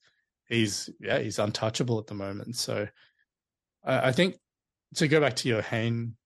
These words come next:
uh, two thousand and nine comment, I think if Ponga had started the year at fullback, I wonder if this is, you know, we'd be looking at it more along the lines of, you know, do we compare Ponga's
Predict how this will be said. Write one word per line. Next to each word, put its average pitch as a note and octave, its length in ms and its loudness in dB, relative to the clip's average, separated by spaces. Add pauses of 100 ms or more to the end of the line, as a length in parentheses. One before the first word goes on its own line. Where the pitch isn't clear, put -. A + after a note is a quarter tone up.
uh, G#2 240 -4
two - 200 0
thousand A2+ 340 0
and G#2 100 -6
nine A2 560 -4
comment, G#2+ 400 -6 (640)
I A2+ 100 -6
think F#3 320 -2 (100)
if - 240 -4
Ponga D3+ 320 2
had C#3+ 140 0
started G#2 500 0
the A2+ 100 -8
year G#2 140 -6
at - 140 -12
fullback, G2 500 -8
I G#2+ 40 -2
wonder A2 540 2
if - 300 -10
this - 240 -2
is, G2+ 400 -6
you C3 100 -6
know, G2+ 140 -8
we'd A2 180 -4
be A2+ 120 -2
looking G#2 320 -4
at G2 120 -4
it G#2 220 -6
more G#2 300 -4
along G#2 260 -2
the G2 60 -6
lines G2 260 -4
of, G2+ 140 -8
you G#2+ 60 -8
know, G2 180 -6 (180)
do - 80 -6
we A2 80 0
compare G#2 320 -2
Ponga's G2+ 480 0